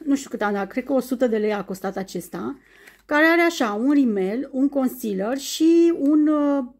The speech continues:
uh, lip balm. Haideți să le și vedem împreună.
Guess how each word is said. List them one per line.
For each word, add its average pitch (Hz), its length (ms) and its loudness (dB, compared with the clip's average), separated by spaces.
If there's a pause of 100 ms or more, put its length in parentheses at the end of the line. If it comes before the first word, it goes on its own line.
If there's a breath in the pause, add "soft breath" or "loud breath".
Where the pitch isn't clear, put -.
(320)
uh, 226 300 -4
lip 240 340 -4 (360)
balm. 185 480 -4 (120)
Haideți 302 260 0
să 311 80 0
le 285 420 2
și - 200 -10
vedem 233 320 -4
împreună. 226 720 -6